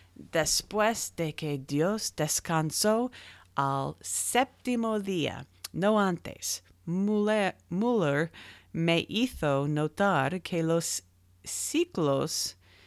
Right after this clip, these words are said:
de descanso y actividad no son opcionales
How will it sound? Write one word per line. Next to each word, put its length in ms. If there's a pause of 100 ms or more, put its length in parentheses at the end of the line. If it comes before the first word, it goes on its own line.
(160)
de 180
descanso 960
y 160
actividad 760
no 240
son 460 (420)
opcionales 1900